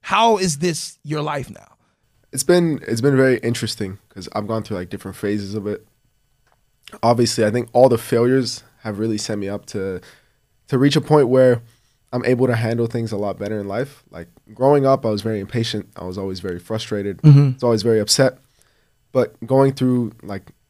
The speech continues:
Speaker 2: this niche, this workspace has, it, it requires me to be more patient and be more understanding.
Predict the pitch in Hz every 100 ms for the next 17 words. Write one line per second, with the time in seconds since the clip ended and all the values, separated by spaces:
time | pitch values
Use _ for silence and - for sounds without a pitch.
0 | _ 110 131 - 127 131 - - 120 110
1 | 120 120 127 120 117 - _ _ _ _
2 | _ - 113 135 127 - - _ _ _
3 | 147 143 - - 139 139 - 131 131 147
4 | 151 135 135 117 123 123 117 123 123 135
5 | - - 113 120 113 113 110 - 123 135
6 | 135